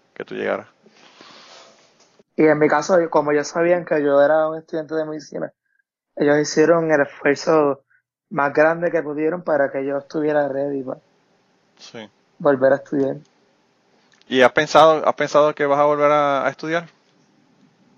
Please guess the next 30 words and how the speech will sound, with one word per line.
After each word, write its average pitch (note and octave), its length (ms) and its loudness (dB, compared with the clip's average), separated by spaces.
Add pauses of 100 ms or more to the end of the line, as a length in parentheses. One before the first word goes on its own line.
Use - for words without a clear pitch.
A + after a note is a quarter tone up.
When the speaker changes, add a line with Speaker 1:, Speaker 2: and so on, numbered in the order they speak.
(100)
Speaker 2:
Pues D3 260 2
quiero, E3 380 4
quiero D3+ 160 -2
seguir F3 240 -2
medicina. F3+ 480 -2 (1040)
Speaker 1:
Ok. A2 160 -14 (180)
¿Y B2+ 120 -10
vas A#2 200 -2
a, C3 60 -10
<laughs> - 240 -20
para A2+ 200 2
dónde A2 160 -8
vas A2 140 -4
a - 40 -6
estudiar? A2+ 320 -8
No A2+ 120 -12
te B2 80 -10
vayas B2+ 140 0
para B2+ 140 -2
Guadalajara, A2 480 0
por G2+ 140 -10
favor. A2+ 220 -8 (120)
Dime C3+ 260 -8
que B2 60 -14
para A2 120 -4
otro A2 180 -4
lado. F#2+ 240 -4 (480)
<laughs> - 360 -10
Speaker 2:
No, C#3 340 2
no, D#3+ 120 -4